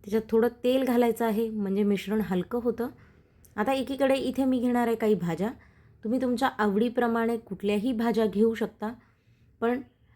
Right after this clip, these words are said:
हे जरा पिझ्झा स्टाईल बनवत असल्यामुळे याच्यात मी बेसिक भाज्या घेणार आहे. जे घरात भाज्या अव्हेलेबल आहेत,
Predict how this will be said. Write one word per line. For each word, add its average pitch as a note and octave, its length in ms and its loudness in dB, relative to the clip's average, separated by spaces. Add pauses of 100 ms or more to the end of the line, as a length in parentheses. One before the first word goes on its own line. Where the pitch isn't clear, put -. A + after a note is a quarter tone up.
(160)
हे B3 160 2
जरा A#3+ 240 4 (440)
पिझ्झा A3 340 0
स्टाईल A#3+ 300 0
बनवत A3 360 2
असल्यामुळे G#3+ 580 2
याच्यात G#3 340 0
मी A3 240 -2 (840)
बेसिक G#3+ 440 2
भाज्या C4 280 2
घेणार A#3 280 2
आहे. A3+ 280 0 (1500)
जे C4 140 0
घरात C4 280 4 (680)
भाज्या G#3+ 360 0 (120)
अव्हेलेबल A#3+ 480 2
आहेत, B3+ 220 2